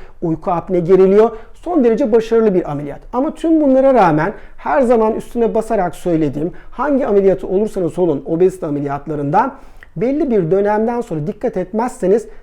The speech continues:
tekrar geri kilo alımıyla karşı karşıya kalabiliyorsunuz. Bu ameliyatın tipine göre buradaki geri kilo alım oranları da değişim gösteriyor. Gastrik bypass ameliyatındaki geri kilo alım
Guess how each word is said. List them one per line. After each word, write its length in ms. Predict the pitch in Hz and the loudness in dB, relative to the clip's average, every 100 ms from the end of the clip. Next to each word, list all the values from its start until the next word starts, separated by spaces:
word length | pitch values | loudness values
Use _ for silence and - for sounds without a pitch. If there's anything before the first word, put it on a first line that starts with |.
| - | -12
tekrar 360 | - 269 208 175 | -10 -6 -4 -2
geri 280 | 156 196 226 | -2 -4 -4
kilo 200 | 180 160 | -8 -6
alımıyla 560 | 185 202 214 190 170 233 - - | -4 0 2 2 2 -2 -8 -20
karşı 340 | - 202 202 - | -8 -6 -6 -8
karşıya 460 | 196 175 - 220 | -6 -6 -4 -4
kalabiliyorsunuz. 760 | 220 196 240 175 175 156 131 - | -2 -2 0 2 2 2 -2 -10
Bu 220 | 190 - | -6 -4
ameliyatın 400 | 240 247 247 254 | 0 2 0 -2
tipine 360 | 226 - 240 247 | -8 -6 -2 0
göre 260 | 208 180 180 | 2 0 0
buradaki 340 | 214 220 165 | -2 -4 -2
geri 200 | 190 220 | -2 -4
kilo 200 | - 190 | -2 0
alım 200 | 175 165 - - - | 0 -2 -6 -18 -4
oranları 460 | 202 208 214 208 202 | -2 0 0 0 0
da 140 | 226 | -2
değişim 420 | 214 196 202 202 | -2 -2 -2 -2
gösteriyor. 480 | 147 135 - 147 131 - - - - | -2 -4 -10 -14 -16 -16 -18 -16 -8
Gastrik 420 | - 240 247 330 262 | -2 -2 -2 -2 0
bypass 360 | 254 262 320 | -2 -2 -6
ameliyatındaki 720 | - 220 214 208 214 196 180 | -2 0 0 0 -2 -4 -4
geri 260 | 151 240 285 | -4 -4 -4
kilo 240 | - 196 | -4 0
alım 200 | 175 165 | 0 -2